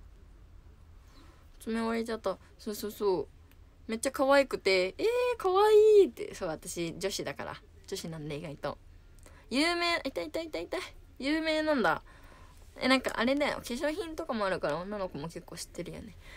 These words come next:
「ねえ、黒猫さんがラデュレ覚えたか？」って言ってる。ん？覚えたよ。クマさん、「マカロンって美味しい？」私は好き。マカロン美味しい。甘い。なんかでも、パパとかママには、「砂糖じゃん」って言われる。違うんだよね。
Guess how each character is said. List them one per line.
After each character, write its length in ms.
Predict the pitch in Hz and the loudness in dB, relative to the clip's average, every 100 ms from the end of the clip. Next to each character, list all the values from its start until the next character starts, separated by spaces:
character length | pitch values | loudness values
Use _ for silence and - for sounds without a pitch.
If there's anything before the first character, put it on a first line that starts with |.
| - - | -20 -4
「ね 280 | 185 190 180 | 2 4 4
え、 40 | |
黒 220 | 180 180 214 | 0 -2 -2
猫 240 | 233 311 | -2 -2
さ 80 | 247 | -4
ん 100 | 233 | -2
が 60 | |
ラ 160 | 247 196 | 0 0
デ 100 | 254 | 2
ュ 40 | |
レ 100 | 240 | 2
覚 280 | - 185 254 | 2 0 2
え 60 | 269 | 2
た 140 | 131 | 0
か？」 100 | - | -6
っ 40 | - | -12
て 200 | - 147 | -10 -12
言 20 | |
っ 40 | |
て 160 | - 143 | -6 -4
る。 140 | - - | -4 -6
ん？ 60 | 220 - | -12 -4
覚 320 | 185 226 359 | -2 2 6
え 100 | 269 | 6
た 200 | - 143 | 4 -6
よ。 480 | 156 165 156 143 208 - - - - - - - - - - - - - - - | -4 -4 -4 -6 -8 -12 -14 -16 -16 -16 -18 -18 -18 -18 -16 -16 -16 -18 -18 -4
ク 100 | 247 | 0
マ 140 | 233 | 0
さ 160 | 214 170 | 0 -2
ん、 60 | 202 | -2
「マ 120 | 269 | 6
カ 100 | 339 | 6
ロ 140 | 240 | 6
ン 40 | 180 | 4
っ 20 | |
て 80 | 165 | 2
美 60 | |
味 80 | 190 | 2
し 40 | 226 | 4
い？」 60 | |
私 320 | 220 349 - 226 | 2 2 0 0
は 80 | |
好 60 | 240 | 0
き。 440 | - 214 220 214 - - - - - - | -2 4 8 6 4 -12 -16 -18 -18 -8
マ 100 | 277 | -2
カ 100 | 220 | 2
ロ 180 | 214 196 | 4 4
ン 40 | |
美 80 | 208 | 0
味 40 | 269 | 2
し 160 | 226 | 4
い。 60 | 196 | 4
甘 380 | 190 208 254 208 | 4 6 6 6
い。 80 | - | 2
な 80 | 202 | -8
ん 60 | 240 | -2
か 80 | 190 | -2
で 80 | |
も、 420 | 190 185 185 165 - - - | -2 0 0 -2 -6 -16 -8
パ 100 | 277 | 0
パ 120 | 302 | 0
と 160 | 262 185 | 0 -2
か 80 | 165 | -2
マ 140 | 185 | -2
マ 100 | 208 | -4
に 140 | 180 165 | -6 -2
は、 260 | 165 156 | 0 0
「砂 160 | 170 165 | -4 0
糖 220 | 254 233 | 4 4
じ 80 | 160 | 4
ゃ 60 | 120 | -6
ん」 40 | |
っ 20 | |
て 160 | - - | -10 -12
言 20 | |
わ 80 | - | -12
れ 100 | - | -12
る。 200 | - - - - | -14 -14 -16 -6
違 80 | 190 190 679 | -2 2 0
う 40 | |
ん 60 | 202 | 0
だ 80 | 143 | -4
よ 120 | 143 | -8
ね。 340 | 151 139 185 | -8 -10 -10